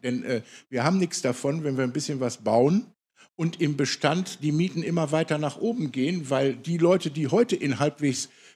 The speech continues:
äh, bezahlbaren Wohnungen, äh, wohnen, die müssen das auch in Zukunft dürfen können. So. Also das ist,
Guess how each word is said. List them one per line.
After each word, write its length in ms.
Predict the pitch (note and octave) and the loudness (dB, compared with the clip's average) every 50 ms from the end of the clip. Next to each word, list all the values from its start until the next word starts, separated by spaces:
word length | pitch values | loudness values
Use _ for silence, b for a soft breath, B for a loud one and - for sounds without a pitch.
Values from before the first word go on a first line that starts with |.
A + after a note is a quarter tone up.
| B - | B -12
äh, 80 | C#3 | -4
bezahlbaren 800 | C3+ C3+ C#3 - - D#3 D3 D3 C#3+ C#3 C3+ C3+ C3 C3+ C3 A#2+ | 0 0 0 0 2 2 2 2 2 2 2 2 2 2 0 0
Wohnungen, 480 | C3+ D3+ D3 C#3+ C3+ C3 C3 B2+ A#2+ - B B B B B | 0 2 2 4 2 2 2 0 -2 -2 B B B B B
äh, 160 | B C3+ B2 A#2 | B -2 -2 0
wohnen, 480 | - A#2+ C#3 D#3 E3 F3 F3 E3+ C#3+ C3 | 0 2 4 4 6 6 4 2 2 0
die 160 | C#3+ D3+ D3 | 0 2 4
müssen 600 | C#3 D3 D3+ F3+ A#3+ B3+ - - D#3+ C#3 B2+ - B B B B - | 4 6 8 10 10 8 8 6 4 4 2 0 B B B B -2
das 280 | D#3+ D#3+ - - - | -2 0 -2 0 2
auch 220 | - E3+ E3 - - | 2 2 2 2 0
in 140 | D3+ D3 C#3+ | -2 0 0
Zukunft 560 | - - B3 B3 - - B2+ A2+ - - - _ _ _ _ _ _ _ _ _ - | 0 0 0 0 2 0 -2 -2 -2 -8 -16 _ _ _ _ _ _ _ _ _ 0
dürfen 300 | C#3 C3 - - B2 A2 | 0 0 0 -2 -6 -2
können. 380 | - C#3 B2 A2 G2 F#2 - - _ | 0 0 0 0 -2 -4 -8 -10 _
So. 220 | A#2+ A2+ G2+ E2+ - - _ _ _ _ b b b b | -6 -6 -6 -6 -6 -12 _ _ _ _ b b b b
Also 200 | C#3+ C3 A#2+ A2 | -2 -2 0 0
das 220 | F#2+ D3+ D#3+ - | 2 2 2 2
ist, 360 | - - E3+ - - - - | 2 0 0 0 -2 -4 -6